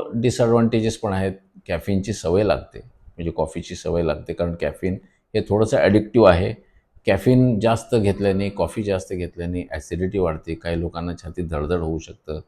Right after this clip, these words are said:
काही लोकांना अँक्झायटी किंवा डिप्रेशनसारखे थोडेसे मानसिक आजारसुद्धा होऊ शकतात. पण by and large कॉफी पिणं धोकादायक नाही, पण लिमिटमध्ये घेणं चांगली गोष्ट आहे.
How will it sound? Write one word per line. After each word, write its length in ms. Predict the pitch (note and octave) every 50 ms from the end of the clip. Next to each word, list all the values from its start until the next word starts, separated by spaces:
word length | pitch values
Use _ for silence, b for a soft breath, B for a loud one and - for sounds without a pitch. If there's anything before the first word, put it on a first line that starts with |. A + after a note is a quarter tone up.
| _ _ _ _ _ _ _
काही 120 | - F2 E2+
लोकांना 520 | E2 D#2+ - D#2+ D#2+ E2 E2 D2+ A#1+ B1 -
अँक्झायटी 480 | C#2 E2 E2 D#2+ D#2+ F2 F2+ D#2+ D#2+ F2
किंवा 200 | D#2+ - F2 E2+
डिप्रेशनसारखे 720 | D#2+ D2+ - - E2 - - D#2 D#2 - - C#2+ D#2 - D#2+
थोडेसे 380 | - _ D2 C#2 D2 - -
मानसिक 420 | D#2+ D#2 C#2+ C#2 C#2 - - E2 - _ _ _ _ _ _ _ _ _
आजारसुद्धा 760 | - D#2 D#2 D#2 G2 G2 F2+ D#2+ - - D2+ C#2 - - F#2+ G#2 A#2 - - _
होऊ 160 | E2 E2 E2 D#2
शकतात. 380 | - - - - _ - - - _ _ _ _ _ _ _ _ _ _ -
पण 160 | B2 A#2+ A2
by 120 | F#2+ A#2 B2+
and 200 | C#3 C#3+ C#3 C3+
large 320 | C3 B2+ C3 C3 B2+ B2+ - - - - - _ _ - -
कॉफी 240 | - F2 F#2+ A#2+
पिणं 300 | A2+ A2+ - A2 A2+ G#2+
धोकादायक 520 | F#2 F#2 F2+ - G2+ G2 G2 G#2 G2+ F#2+ G2+
नाही, 220 | F#2 F#2+ G#2 A#2+ - - _ _ _ _ _ -
पण 140 | G#2 A2 A2+ - -
लिमिटमध्ये 600 | F2 F#2 F2+ F2+ F2+ F2 F#2+ F#2 F2 E2+ F#2 F2
घेणं 300 | D#2+ D2+ D2 E2+ - B1+ - _ _ _ _ -
चांगली 240 | - D2+ C2+ B1+ B1
गोष्ट 260 | A#1+ - - - - _
आहे. 80 | -